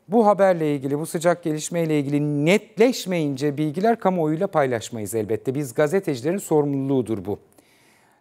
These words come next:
Sıcak gelişmelerde değil yalnızca. Herhangi bir olayla ilgili tavrımız budur. Dünyanın her yerinde budur gazetecilerin tavrı. Doğrulanmış, kaynağından doğrulatılmış net bilgileri kamuoyuyla paylaşırız. Kamuoyu yararına.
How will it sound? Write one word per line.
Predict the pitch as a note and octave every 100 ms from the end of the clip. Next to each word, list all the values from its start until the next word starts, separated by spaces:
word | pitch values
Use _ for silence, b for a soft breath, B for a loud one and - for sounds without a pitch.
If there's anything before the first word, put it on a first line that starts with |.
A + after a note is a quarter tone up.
| _
Sıcak | - C#3+ F3+
gelişmelerde | E3 D#3 - E3 E3 E3 E3
değil | F3+
yalnızca. | C3 A2 G#2+ G2+ A2 A2
Herhangi | C#3+ F#3 A3+
bir | G3
olayla | E3+ E3 G3 E3+
ilgili | C#3 B2 B2+
tavrımız | - E3 D3 G3 B3+ -
budur. | D3+ A#2+ - - _ _
Dünyanın | E3 F#3+ F3+ E3+
her | F#3
yerinde | E3 B2 A2 G2+
budur | G#2 -
gazetecilerin | - A2+ A#2 B2 G2 A2 G#2+
tavrı. | G#2+ B2+ A2 B2 B3 B B B B _ F3
Doğrulanmış, | G3+ G3+ F#3+ E3 C#3+ C3 -
kaynağından | F3+ F3 F3 F3 D#3+ D#3+ D3
doğrulatılmış | D#3 C#3+ C#3 - B2+ A#2+ B2
net | E3 F#3+ F#3+
bilgileri | C#3 B2+ A#2+ F3+
kamuoyuyla | - G3+ F#3+ C#3+ C#3+ G3
paylaşırız. | E3 D3 D#3+ - A#3 -
Kamuoyu | G#3+ A3 A3+ A3+ C#4 F3+
yararına. | F#3 G3+ G3 F3+ D#3 A2+